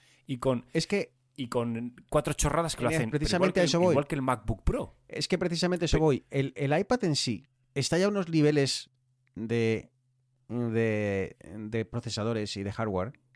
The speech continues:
Speaker 2: que ya, quiero decir, para el uso que se le da, que es un, un, un, un, un nicho muy pequeño de profesionales, hostia, la, a un diseñador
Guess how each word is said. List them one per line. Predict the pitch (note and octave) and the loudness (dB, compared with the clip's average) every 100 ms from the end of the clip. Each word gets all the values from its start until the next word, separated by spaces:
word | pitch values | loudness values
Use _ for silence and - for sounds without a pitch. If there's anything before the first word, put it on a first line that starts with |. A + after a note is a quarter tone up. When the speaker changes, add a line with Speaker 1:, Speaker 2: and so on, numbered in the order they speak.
| _ _ _ _ _ _ | _ _ _ _ _ _
Speaker 2:
que | - C3+ | -2 0
ya, | C3+ F3 G#3 - _ _ _ - | 2 2 2 -4 _ _ _ -4
quiero | E3+ F#3 | 0 2
decir, | D#3+ C#3+ - _ _ - | 2 0 -2 _ _ -2
para | C3 B2 | 2 4
el | B2 | 6
uso | C#3+ G#3 C#4 | 6 4 0
que | C4 F#3 | 0 0
se | C#3 | 0
le | A2+ | 0
da, | G2+ B2+ E3+ _ _ | 0 -2 -4 _ _
que | - A#2+ A#2+ | -4 0 0
es | C3 - - | -2 -6 -6
un, | C#3+ C#3+ B2+ C3+ | -2 -2 -4 -6
un, | C3 B2 - | -4 -4 -4
un, | B2+ B2 | -4 -4
un, | - B2+ B2+ A#2+ | -6 -8 -8 -6
un | B2+ B2+ | -2 0
nicho | C#3 - A#2 | 0 -2 -2
muy | A2+ C3 | 0 -2
pequeño | B2 - C3 B2 A2+ - | -4 -4 -2 -2 -2 -4
de | A2 | -6
profesionales, | - G#2+ G2+ G#2 A#2+ A#2 D#3+ - _ _ _ _ _ _ - | -6 -6 -6 -6 -4 -6 -8 -12 _ _ _ _ _ _ -16
hostia, | - E3 - _ _ _ _ - | -6 -6 -6 _ _ _ _ -20
la, | - G1+ G#1 G1+ - - - C2 B1+ C2+ C#2+ - | -18 -16 -14 -16 -16 -18 -16 -16 -16 -16 -18 -10
a | |
un | B2 | -6
diseñador | D#3+ E3 G3 F#3 F#3+ | -2 0 0 2 0